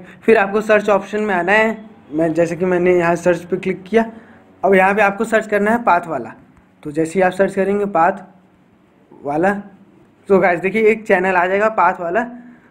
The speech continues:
अगर आपको कोई problem हो रही है, search करने पे नहीं आ रहा है, तो आपको मैं डिस्क्रिप्शन में link दे दूँगा, आप वहाँ से direct click करके visit कर सकते हैं गाइस। जैसे guys आप इसमें visit करेंगे, सबसे पहले आपको ज्वाइन कर लेना है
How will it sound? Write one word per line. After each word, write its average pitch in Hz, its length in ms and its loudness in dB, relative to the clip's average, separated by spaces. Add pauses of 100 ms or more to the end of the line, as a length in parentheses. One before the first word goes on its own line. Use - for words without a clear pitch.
(760)
अगर 202 180 4
आपको 226 180 0
कोई 247 160 0
problem 214 380 0
हो 208 140 2
रही 196 160 0
है, 208 80 0
search 202 240 -2
करने 202 280 2
पे 202 100 2
नहीं 202 160 2
आ 196 100 6
रहा 185 80 2
है, 202 60 2
तो 214 100 0
आपको 175 300 0
मैं 190 200 0
डिस्क्रिप्शन 175 480 -4
में 196 140 4
link 190 200 0
दे 175 180 0
दूँगा, 208 200 0
आप 190 140 0
वहाँ 170 160 -2
से 190 120 -10
direct 165 380 -4
click 185 240 -4
करके 190 300 -4 (580)
visit 156 280 -6
कर 120 100 -8
सकते 117 240 -12
हैं 127 100 -6
गाइस। 131 180 -8 (840)
जैसे 196 280 0
guys 233 220 2
आप 220 160 2
इसमें 208 320 -6
visit 202 320 -4
करेंगे, 214 360 0 (240)
सबसे 190 180 0
पहले 185 220 4
आपको 185 200 0
ज्वाइन 165 260 -4
कर 180 160 -4
लेना 190 240 0
है 220 240 -4